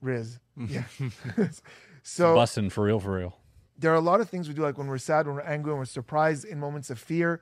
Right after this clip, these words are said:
Speaker 3: Hmm.
Speaker 1: We all do the same. Or universally, we see very often.
Speaker 3: Or smell. Someone's real scared.
Speaker 1: Smell?
Speaker 3: Yeah, you can smell they shit themselves.
Speaker 1: Okay. <laughs>
Speaker 3: They're
Speaker 1: But,
Speaker 3: real
Speaker 1: uh,
Speaker 3: scared.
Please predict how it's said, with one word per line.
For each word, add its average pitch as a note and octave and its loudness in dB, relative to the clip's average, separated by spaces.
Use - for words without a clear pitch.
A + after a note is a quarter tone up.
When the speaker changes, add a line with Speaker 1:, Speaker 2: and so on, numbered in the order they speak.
Speaker 3:
Hmm. G2 -6
Speaker 1:
We D#3 2
all D#3+ 6
do D#3+ 2
the C#3 -2
same. C3 -6
Or E3 0
universally, E3 -4
we C3+ -2
see C#3 -8
very B2+ -4
often. A#2 -8
Speaker 3:
Or A#2 6
smell. A#2 2
Someone's G#2+ 0
real G#2+ 6
scared. G#2 -2
Speaker 1:
Smell? B2+ -6
Speaker 3:
Yeah, A2 6
you G2+ 2
can G2 -2
smell G2 0
they F#2+ -2
shit G2+ -6
themselves. G#2 -6
Speaker 1:
Okay. C3 -6
<laughs> - -
Speaker 3:
They're - -2
Speaker 1:
But, - 2
Speaker 3:
real D#3+ 6
Speaker 1:
uh, D#3 4
Speaker 3:
scared. A2 -2